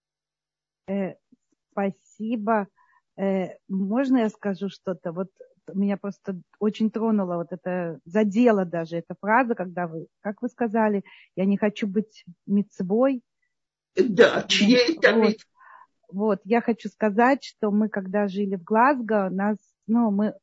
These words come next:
Speaker 1: можно сказать, жили в одной семье очень большого рава. Мы жили немножко далеко от общины, и пешком ходить мы не могли, потому что у нас уже был ребёнок, а Ирува не было.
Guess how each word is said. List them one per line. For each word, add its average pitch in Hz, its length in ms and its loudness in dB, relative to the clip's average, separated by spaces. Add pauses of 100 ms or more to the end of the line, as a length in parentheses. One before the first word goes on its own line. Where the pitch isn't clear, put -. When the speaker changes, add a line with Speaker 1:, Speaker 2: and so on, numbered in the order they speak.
Speaker 1:
можно 214 180 -4
сказать, 214 240 -2
жили 226 360 2
в 180 100 -2
одной 180 300 -4
семье 196 320 0
очень 226 240 -2
большого 190 420 -4
рава. 170 340 -4 (560)
Мы 202 280 2
жили 196 180 -2
немножко 190 320 -2
далеко 196 340 -2
от 196 160 0
общины, 262 580 2
и 214 200 -4
пешком 254 440 0
ходить 214 300 0
мы 214 100 2
не 214 100 4
могли, 214 320 0
потому 202 300 -8
что - 140 -8
у - 20 -4
нас 196 100 -10
уже 196 140 -4
был 196 180 -4
ребёнок, 214 560 0
а 175 200 -6
Ирува 202 400 -2
не 190 220 0
было. 143 200 -8